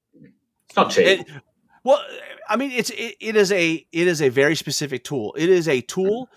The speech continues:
Speaker 2: that can hold up stuff, but also it is a good unit against, like, defense four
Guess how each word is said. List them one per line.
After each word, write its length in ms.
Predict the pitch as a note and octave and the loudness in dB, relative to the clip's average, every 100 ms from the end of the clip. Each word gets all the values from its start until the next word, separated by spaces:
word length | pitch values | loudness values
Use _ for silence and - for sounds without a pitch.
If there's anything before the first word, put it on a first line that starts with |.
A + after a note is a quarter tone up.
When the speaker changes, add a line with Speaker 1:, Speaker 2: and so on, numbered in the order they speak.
| _ _ _ | _ _ _
Speaker 2:
that 140 | C#3+ - | -2 2
can 200 | C3 G#2+ _ | 0 -2 _
hold 340 | - D#3+ D#3 | -2 0 2
up 140 | F#3 | 0
stuff, 420 | - B3 D4+ - _ _ _ | -2 -2 -2 -6 _ _ _
but 100 | D3 | -4
also 520 | D3 F#3 A#3+ G3 D#3+ D3 | 0 2 2 2 2 0
it 160 | D#3 D#3+ | -2 -2
is 180 | D3+ | 0
a 380 | D#3 D3 C#3+ B2+ _ _ _ _ _ _ _ _ _ - | 0 0 -2 -6 _ _ _ _ _ _ _ _ _ -16
good 220 | B2 G#3+ F#3 | -2 -2 0
unit 340 | G3+ G3+ G3+ | 0 0 0
against, 380 | C#3+ C#3 D3 - | -2 -2 -2 0
like, 180 | A#2+ - | -2 -2
defense 460 | A#2+ - D3 D3 - | -6 -2 -2 -2 -10
four 640 | _ D3 C3+ B2+ A#2 A2+ | _ 0 2 2 0 -4